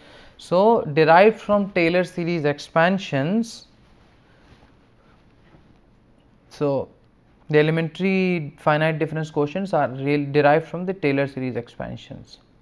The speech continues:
So, example is that Uij is the x component of velocity Ui plus one at point I plus one comma j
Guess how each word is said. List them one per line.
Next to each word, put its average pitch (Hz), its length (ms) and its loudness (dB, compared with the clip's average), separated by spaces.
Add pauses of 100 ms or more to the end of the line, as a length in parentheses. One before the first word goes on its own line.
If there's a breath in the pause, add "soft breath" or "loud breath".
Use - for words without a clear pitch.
(580 loud breath)
So, 135 60 -4
example 151 640 0
is 233 340 2
that 143 220 0
Uij 160 680 4
is 170 440 0
the 170 160 -6
x 175 260 -4
component 156 640 -4
of 151 120 0
velocity 139 880 -4 (380)
Ui 147 560 0
plus 135 360 -4
one 190 460 -6
at 135 320 -8
point 135 540 -6 (680 soft breath)
I 143 240 2
plus 147 440 -2
one 156 240 -4
comma 131 320 -2
j 143 540 -2